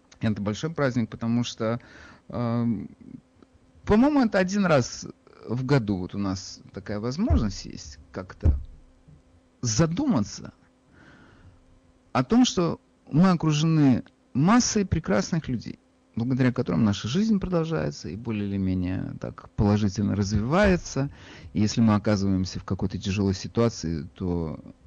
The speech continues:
вокруг нас есть люди, с которыми мы можем не только выпить и закусить, и рассказать пару свежих анекдотов, но которые действительно могут тебе помочь, когда больше некому будет помогать. Мелочь какую-то тебе сделают, а может быть и какое-то большое дело.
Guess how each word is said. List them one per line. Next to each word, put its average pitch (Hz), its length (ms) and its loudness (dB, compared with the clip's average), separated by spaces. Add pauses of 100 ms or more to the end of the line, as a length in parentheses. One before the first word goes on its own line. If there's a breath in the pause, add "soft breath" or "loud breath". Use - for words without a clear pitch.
(380)
вокруг 110 460 -2
нас 113 260 2
есть 127 500 0
люди, 113 260 0
с 92 100 -8
которыми 101 340 -6
мы 104 80 -2
можем 101 360 -4
не 147 100 -2
только 170 360 2
выпить 120 460 2
и - 20 0
закусить, 101 680 -4
и 87 320 -6
рассказать 92 420 -4
пару 85 200 -2
свежих 82 380 -8
анекдотов, 85 480 -8
но 131 120 -6
которые 277 280 -6
действительно 269 480 -8
могут 190 320 -6 (100)
тебе 208 220 -8
помочь, 247 420 -4
когда 104 300 -6
больше 127 360 -8
некому 156 400 -8
будет - 200 -16
помогать. - 580 -12 (1040 loud breath)
Мелочь 196 360 -4
какую-то - 480 -12
тебе - 240 -10
сделают, - 500 -12 (220)
а 113 80 -8
может 254 240 -4
быть - 180 -10
и 123 40 -6
какое-то 147 360 -4
большое 127 520 0
дело. - 440 -16